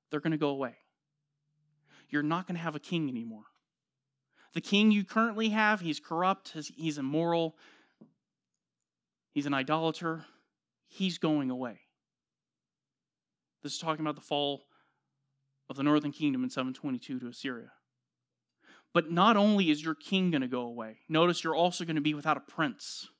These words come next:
There's not gonna be anyone there to take over as king. You're not gonna have a successor in line waiting to become king. The political structures of your nation are going to vanish.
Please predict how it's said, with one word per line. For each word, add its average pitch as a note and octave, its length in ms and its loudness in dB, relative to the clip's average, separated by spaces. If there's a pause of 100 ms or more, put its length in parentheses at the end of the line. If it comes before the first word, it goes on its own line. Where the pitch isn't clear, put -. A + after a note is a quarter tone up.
(2250)
There's D#3 240 -2
not E3+ 240 2
gonna F#3 160 -4
be E3 180 0
anyone D#3 360 0
there C#3 180 0
to C3+ 100 -8
take C#3+ 340 -10
over D3 360 -6
as B2 120 -14
king. G2+ 340 -18 (1900)
You're D3+ 180 -4
not F3 220 0
gonna F#3 100 -6
have D#3+ 240 -4
a D3+ 40 -14
successor - 720 -8
in C#3+ 200 -2
line C#3 460 -2
waiting D3 480 -2
to - 100 -18
become E3 420 -2
king. A2+ 320 -12 (1600)
The D3+ 120 -6
political F#3 460 0
structures F3 500 -4
of C#3+ 120 -6
your D#3+ 100 -6
nation C#3+ 560 0
are C3 100 -6
going C3 280 -6
to B2+ 80 -12
vanish. A#2+ 640 -12